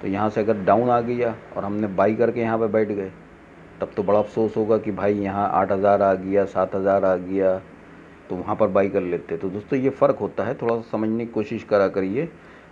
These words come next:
आपको फ्री में ज्ञान बट रहा है, फ्री में ज्ञान मिल रहा है, तो उसको adopt करना चाहिए।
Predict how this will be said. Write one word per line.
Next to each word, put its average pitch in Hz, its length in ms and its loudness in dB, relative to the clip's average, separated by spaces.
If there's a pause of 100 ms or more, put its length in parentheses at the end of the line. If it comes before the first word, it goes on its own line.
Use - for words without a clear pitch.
(140)
आपको 113 420 -2
फ्री 107 280 -2
में 117 140 0
ज्ञान 110 260 2
बट 104 180 0
रहा 107 180 2
है, 110 300 0
फ्री 104 420 -6
में 107 180 0
ज्ञान 104 180 0
मिल 104 180 0
रहा 98 240 0
है, 107 160 -4
तो 104 440 0
उसको 95 320 -6
adopt 92 420 -2
करना 85 300 -8
चाहिए। 69 440 -14